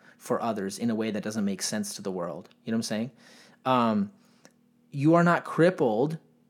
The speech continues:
by a fear of, "What if this doesn't work out?" Because, you know, I, I've had numerous times in ministry situations where I'm like, "Well,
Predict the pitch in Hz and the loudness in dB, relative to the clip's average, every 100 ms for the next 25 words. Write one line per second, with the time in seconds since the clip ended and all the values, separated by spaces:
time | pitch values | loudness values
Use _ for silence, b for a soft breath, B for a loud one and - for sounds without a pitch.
0 | _ _ 117 123 135 123 - 170 165 143 | _ _ 2 4 6 4 0 4 4 4
1 | 123 113 131 143 139 139 - 127 123 107 | 0 0 2 2 0 -2 0 0 0 0
2 | 110 107 131 104 80 - b b b b | -2 0 2 2 0 -8 b b b b
3 | 135 - 131 123 110 - - _ _ _ | -6 -2 2 2 0 -6 -10 _ _ _
4 | _ _ _ _ - 123 110 127 - 120 | _ _ _ _ -6 -2 -2 -2 -4 -4
5 | 107 131 127 123 143 151 131 139 123 117 | -2 0 0 2 2 0 0 0 0 0
6 | 107 110 123 120 - 123 120 123 - 117 | 0 0 -2 -4 -4 -4 -4 -8 -6 -4
7 | 113 117 104 104 104 113 110 107 101 120 | -4 -4 -4 -2 -2 -2 -2 -2 -4 -2
8 | 117 107 | 0 -2